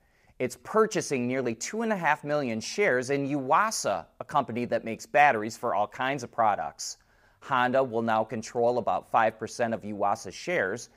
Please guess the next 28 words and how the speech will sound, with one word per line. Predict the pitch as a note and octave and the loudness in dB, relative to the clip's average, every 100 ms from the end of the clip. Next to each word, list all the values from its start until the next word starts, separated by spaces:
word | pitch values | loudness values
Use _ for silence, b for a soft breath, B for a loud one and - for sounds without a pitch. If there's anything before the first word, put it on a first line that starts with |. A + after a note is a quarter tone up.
| b b | b b
and | - C#3 | -6 -4
the | A2+ | -4
two | - - D#3+ | -4 -2 4
are | A#2+ - | 4 6
also | D3+ F3 F#3 C#3+ | 4 4 4 -2
forming | A2+ - G3 F3+ C3 | -6 0 4 4 2
a | A#2+ | 0
new | A#2+ | -2
battery | A2 C#3+ F#3+ F3 C3 | 2 6 6 6 2
joint | A2+ A#2+ A#2 | 0 0 -2
venture. | G2+ A2+ G#2+ - G#2 E2+ - b b b | -2 -2 -2 -4 -6 -8 -12 b b b
In | - C#3+ | -6 -4
particular, | B2+ - F3 E3+ F#3+ G#3+ A3+ b b b | -6 -2 -2 2 4 4 2 b b b
they | C#3 C#3 | 2 2
plan | - D3+ C#3+ | 2 2 2
to | B2+ | -2
research | A2+ C#3 C3 C3 A2+ | -2 -4 -2 -2 -2
and | B2 | -2
develop | A2+ G2 A#2 A#2 - | -2 2 4 4 0
lithium-ion | A#2+ B2+ B2 G#2+ A2+ C3+ A#2 G#2+ | -2 -4 -4 -2 0 0 0 -2
batteries | G2+ G#2 G#2 G2+ G2+ G#2+ | 0 0 0 -2 -6 -8
and | F#2+ | 0
battery | B2 B2+ A2 G#2+ | 4 4 4 -4
production | A2+ A2 C3 - G2+ | -4 0 0 -2 -6
methods | F#2+ G2+ G2 F#2+ | -6 -4 -6 -8
for | - G2+ - | -10 -10 -10
E | G#2+ | -12
Vs. | F#2+ A#2+ G#2+ E2 - | -8 -8 -8 -10 -12